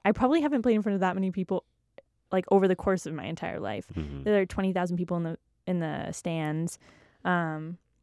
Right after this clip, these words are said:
Speaker 1: there were parents at Pepperdine. Like, that's what I came from.
Speaker 2: Yeah.
Speaker 1: So, and I actually was, like, very, I was, like, deathly ill. I had a fever. I wasn't at practice the few days before, but I wanted to play, and they were still gonna let me play. So,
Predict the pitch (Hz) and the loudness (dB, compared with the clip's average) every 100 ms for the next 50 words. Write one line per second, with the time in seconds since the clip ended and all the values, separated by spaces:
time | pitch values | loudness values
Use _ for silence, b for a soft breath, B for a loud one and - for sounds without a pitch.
0 | _ _ - 196 185 - 196 175 170 - | _ _ 2 4 4 0 -2 -2 -4 -6
1 | - - 165 110 95 170 180 170 175 - | -8 -8 -8 -8 -8 -2 -2 0 -2 0
2 | 170 - 87 - - - 208 - 76 65 | -2 -2 -6 -6 -10 -10 -10 -2 -2 -2
3 | - - 220 202 185 - 220 - 196 - | -10 4 6 8 6 6 4 4 -4 -2
4 | - 285 262 202 190 175 - _ - 185 | 2 4 4 2 2 0 -12 _ -4 -4
5 | 175 175 185 185 180 - - 185 185 185 | 0 2 2 2 -2 -4 0 2 4 2
6 | 165 175 180 208 185 180 165 151 160 - | 2 -2 0 2 2 4 2 2 -4 -4
7 | 190 190 175 - 185 175 175 190 185 180 | -2 -2 -2 0 0 4 4 4 2 0
8 | 165 - - 175 - _ - 190 170 - | -6 -8 -8 -8 -8 _ 0 2 4 2
9 | 175 175 170 165 165 b b b 196 202 | -2 0 -2 -2 -6 b b b 6 8
10 | 220 208 190 208 208 185 175 170 170 180 | 8 6 4 6 8 8 4 0 2 4
11 | 180 - 180 175 170 170 175 170 156 165 | 4 2 0 0 -2 -2 -2 -2 -2 -4
12 | - 185 175 175 | -2 0 2 0